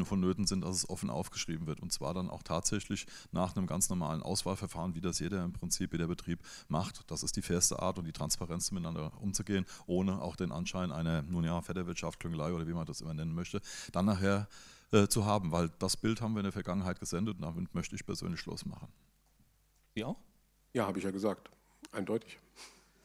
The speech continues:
Speaker 3: <laughs>
Speaker 2: Wo, aber noch, noch mal die Frage, wo, wo gibt's denn schlaue Leute? Also müssen die aus Wiesbaden kommen, müssen die aus dem, aus dem Rheingau kommen? Weil Sie sollten ja schon ein bisschen verstehen, wie Wiesbaden tickt.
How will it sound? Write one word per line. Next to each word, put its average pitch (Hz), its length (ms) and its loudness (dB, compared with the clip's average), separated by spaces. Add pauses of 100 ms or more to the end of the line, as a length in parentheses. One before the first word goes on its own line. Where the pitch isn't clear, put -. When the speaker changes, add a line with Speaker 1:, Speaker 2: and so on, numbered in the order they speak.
Speaker 3:
<laughs> - 680 -4 (200)
Speaker 2:
Wo, - 60 -4 (160)
aber 143 180 6
noch, 170 180 4
noch 160 120 4
mal 175 80 4
die 160 80 2
Frage, 127 240 0
wo, 131 160 -2
wo 135 80 0
gibt's - 220 -4
denn 120 100 0
schlaue 98 260 2
Leute? 95 260 2
Also 110 140 2
müssen 170 200 4
die 160 80 2
aus 117 100 2
Wiesbaden 147 400 2
kommen, 135 180 -2
müssen 120 180 -4
die 120 80 -2
aus 117 100 -2
dem, 107 200 -2
aus 107 120 -4
dem 117 80 -2
Rheingau 131 300 -2
kommen? 147 240 -4
Weil 120 120 -2
Sie 117 80 -4
sollten 120 240 -2
ja 139 80 -4
schon 127 100 -2
ein 113 40 0
bisschen 131 200 -2
verstehen, 120 380 -6
wie 110 100 -4
Wiesbaden 95 420 -6
tickt. - 240 -8